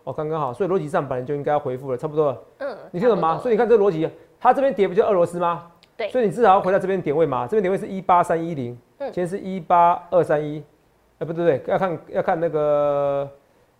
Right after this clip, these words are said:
Speaker 1: 那个收盘价。对，收一八三一零，今天二八三一，差不多了。
Speaker 2: 是。
Speaker 1: 哦，差不多只剩不到差不多八十点，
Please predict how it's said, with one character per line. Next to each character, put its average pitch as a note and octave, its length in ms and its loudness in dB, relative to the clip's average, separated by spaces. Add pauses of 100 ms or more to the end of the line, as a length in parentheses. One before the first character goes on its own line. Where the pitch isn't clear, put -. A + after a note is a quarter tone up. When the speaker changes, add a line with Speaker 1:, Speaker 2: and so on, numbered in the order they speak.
(220)
Speaker 1:
那 D#3+ 100 -6
个 C#3+ 460 -2
收 G3+ 260 0
盘 D3+ 180 -2
价。 C#3+ 240 0 (520)
对， D#3 180 2
收 G3+ 220 -2
一 G3 120 -6
八 F#3 120 2
三 E3 240 0
一 E3 60 -6
零， B2 240 -10 (300)
今 E3+ 120 -6
天 F3+ 60 -2
二 F3 60 4
八 D#3 100 2
三 D3+ 160 -4
一， D3 60 -6
差 G#3 100 -2
不 G#3+ 60 -2
多 G#3+ 100 0
了。 E3+ 180 0 (360)
Speaker 2:
是。 - 120 -12
Speaker 1:
哦， C#3 480 -2
差 F#3+ 80 -2
不 F#3 60 -6
多 G3 100 0
只 D#3 140 -6
剩 F#3 200 -2
不 D3+ 100 -8
到 E3+ 140 4
差 D#3 80 0
不 E3+ 60 0
多 E3+ 220 4
八 F3 160 4
十 E3+ 100 -8
点， B2 160 -6